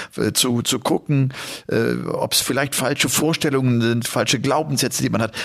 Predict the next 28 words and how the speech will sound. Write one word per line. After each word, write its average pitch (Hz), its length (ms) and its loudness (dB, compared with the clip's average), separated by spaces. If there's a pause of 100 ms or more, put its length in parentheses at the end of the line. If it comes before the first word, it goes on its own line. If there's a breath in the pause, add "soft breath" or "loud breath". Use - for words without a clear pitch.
(220 loud breath)
Befasst - 680 -2
euch 113 180 -2
damit. 90 260 2
Das, 107 200 0
das, - 320 0
das, - 400 2
das 127 220 -2
ist - 280 2
nicht 180 280 4
so 160 260 4
theoretisch, 160 640 2
wie 151 60 0
das - 280 -2
manchmal 147 380 0
klingt. 165 480 0 (540 loud breath)
Und 120 100 2
das 120 140 2
ist - 160 2
auch - 260 -2
gar 131 160 2
nicht 139 240 2
so 135 200 0
kompliziert. 127 840 0
Es - 140 0
ist 120 200 2
eigentlich 127 440 0
ziemlich 127 400 2
simpel 104 520 0